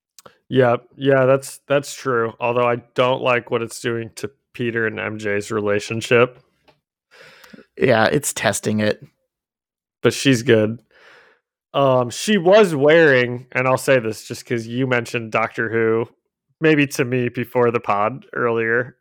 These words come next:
Speaker 1: but the shirt that Gwen is wearing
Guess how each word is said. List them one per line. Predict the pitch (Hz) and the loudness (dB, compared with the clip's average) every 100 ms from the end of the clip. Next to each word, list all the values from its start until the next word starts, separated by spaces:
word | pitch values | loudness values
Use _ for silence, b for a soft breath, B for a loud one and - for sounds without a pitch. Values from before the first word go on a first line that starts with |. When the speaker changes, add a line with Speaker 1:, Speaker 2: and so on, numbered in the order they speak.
| _ | _
Speaker 1:
but | 143 135 127 - b b b b b _ - | 2 4 2 -2 b b b b b _ 0
the | 147 | 2
shirt | 143 - 208 214 | 2 4 4 6
that | 180 160 | 6 4
Gwen | 127 147 165 | 4 4 4
is | 147 120 | 2 2
wearing | 139 143 139 127 120 123 | 4 6 6 4 0 -6